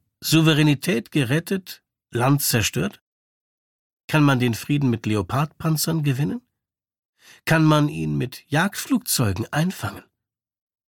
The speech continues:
Riskiert man damit einen russischen Atomschlag?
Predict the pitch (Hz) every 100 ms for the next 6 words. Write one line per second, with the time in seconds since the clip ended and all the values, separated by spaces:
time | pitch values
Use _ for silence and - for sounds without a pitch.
0 | _ _ - 156 147 - 262 - 202 175
1 | 214 214 190 - _ _ _ _ _ _
2 | _ 151 147 120 165 - 156 185 - -
3 | 117 107 - 135 220 -